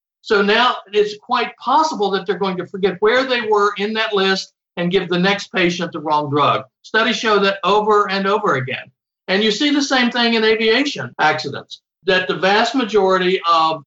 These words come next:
human-caused failures in maintenance or in, uh, flying itself are related to these interruptions,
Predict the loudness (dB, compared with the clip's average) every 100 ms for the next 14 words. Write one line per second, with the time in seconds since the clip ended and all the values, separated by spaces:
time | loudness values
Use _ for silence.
0 | _ -6 -2 0 -2 -2 0 0 2 0
1 | -2 -10 _ -2 0 2 2 0 -4 -8
2 | -14 _ _ -2 -2 -4 -10 _ -4 0
3 | 0 0 0 0 -4 -2 2 2 2 0
4 | -2 -4 0 2 4 2 -2 _ -2 0
5 | 2 4 2 0 0 2 0 -2 -4 -2
6 | 0 4 4 4 2 -2 -6 -4 -2 -2
7 | -2 -2 0 0 2 2 2 2 -2 -6
8 | -6 -14